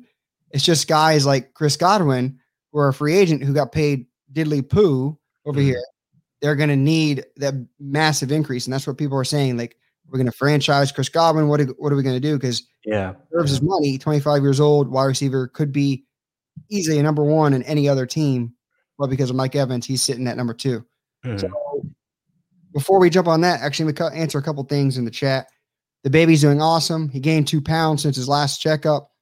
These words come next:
Speaker 1: He's been eating good. He's milk drunk all the time.
Speaker 2: <laughs>
Speaker 1: For that, Jeff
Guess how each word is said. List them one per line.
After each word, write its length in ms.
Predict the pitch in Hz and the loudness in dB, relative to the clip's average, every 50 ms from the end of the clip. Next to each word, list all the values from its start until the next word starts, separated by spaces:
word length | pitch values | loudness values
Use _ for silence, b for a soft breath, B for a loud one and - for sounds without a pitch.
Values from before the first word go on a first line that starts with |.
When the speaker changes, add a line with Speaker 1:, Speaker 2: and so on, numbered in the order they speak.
| _ _ - | _ _ -4
Speaker 1:
He's 140 | 147 143 | -2 0
been 120 | 135 139 147 | 2 2 2
eating 260 | 160 160 147 147 139 | 2 2 0 0 0
good. 400 | 143 170 180 170 170 165 151 139 - _ _ _ _ _ _ _ - | 2 4 4 4 4 4 0 -4 -6 _ _ _ _ _ _ _ -12
He's 120 | 139 131 139 | -6 -2 0
milk 240 | 160 165 160 - | 2 2 0 0
drunk 280 | - 160 156 156 151 151 | -2 -2 0 0 0 0
all 120 | 156 147 | 0 0
the 60 | 139 127 | 0 0
time. 500 | - 160 156 156 156 151 151 143 139 - _ _ _ | 0 0 0 0 0 -2 -2 -4 -6 -10 _ _ _
Speaker 2:
<laughs> 160 | - - - | -20 -20 -18
Speaker 1:
For 320 | - 139 139 - 170 147 - - 147 139 | -16 -16 -10 -8 -8 -8 -8 -12 -16 -6
that, 220 | 160 165 160 156 147 | 0 0 2 2 2
Jeff 220 | 135 160 151 139 | 0 -2 -2 -2